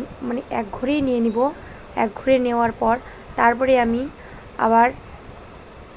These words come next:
ওখানে চেন দিয়ে দিব দুটো। চেন দেওয়ার পর আমি আবার আলাদা ঘরে নিব। তো এভাবে আমি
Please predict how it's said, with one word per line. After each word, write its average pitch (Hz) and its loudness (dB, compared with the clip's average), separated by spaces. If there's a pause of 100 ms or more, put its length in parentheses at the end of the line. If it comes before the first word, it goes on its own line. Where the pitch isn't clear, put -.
(1400)
ওখানে 247 -2 (100)
চেন 247 -2
দিয়ে 233 2
দিব 220 -2 (140)
দুটো। 233 -6 (840)
চেন 247 -2
দেওয়ার 240 0
পর 233 2 (160)
আমি 226 -2
আবার 226 0
আলাদা 233 2 (460)
ঘরে 226 2 (260)
নিব। 233 -2 (4000)
তো - -12 (200)
এভাবে 254 2
আমি 247 0